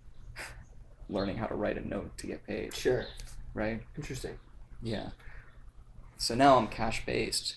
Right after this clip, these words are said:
Speaker 1: which is a beautiful thing because now I can focus on, like, when I'm not treating patients, I can actually focus on my passion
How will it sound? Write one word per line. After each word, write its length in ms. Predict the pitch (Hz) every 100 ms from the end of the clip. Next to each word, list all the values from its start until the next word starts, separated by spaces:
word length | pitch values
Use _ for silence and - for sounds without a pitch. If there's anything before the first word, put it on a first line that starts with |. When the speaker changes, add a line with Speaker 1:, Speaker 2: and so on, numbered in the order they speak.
| -
Speaker 1:
which 200 | 110 -
is 100 | 120
a 60 |
beautiful 480 | 117 120 151 143 87
thing 240 | - 101 101
because 260 | 98 110
now 160 | 110 113
I 80 | 113
can 160 | 104
focus 420 | - 107 107 107
on, 140 | 107 107
like, 220 | 104 - - - -
when 160 | 113
I'm 220 | 110 110
not 360 | 117 131 165 - -
treating 340 | - 107 104 101
patients, 580 | 107 107 - 110 - - - -
I 80 | 113
can 120 | 113
actually 440 | 120 113 98 - - -
focus 360 | - 113 107 101
on 100 | 107
my 100 | 107 -
passion 600 | - 120 127 - -